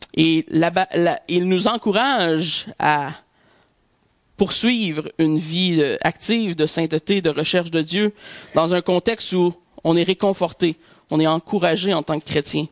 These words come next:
Et on va voir, euh, de façon plus spécifique ce matin deux aspects de ce passage. Premièrement,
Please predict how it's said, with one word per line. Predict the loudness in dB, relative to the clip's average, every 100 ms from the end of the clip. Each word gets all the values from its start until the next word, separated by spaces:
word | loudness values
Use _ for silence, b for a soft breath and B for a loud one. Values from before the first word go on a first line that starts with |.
| _ _ B B B B B B
Et | 0
on | 2
va | 2
voir, | 2 0 2
euh, | 0
de | 0 0
façon | -2 -2
plus | -4 -4
spécifique | -2 -2 -2 -4 -4
ce | 0
matin | 0 0 0 -2
deux | 0 0 2 0 -2 -6 _ _ -8 -2 0
aspects | -2 -2 -2 0 -4 B B B -6
de | 0 2
ce | 2 -2
passage. | 0 0 0 0 0 0 -2 -6
Premièrement, | -4 0 0 0 0 0 0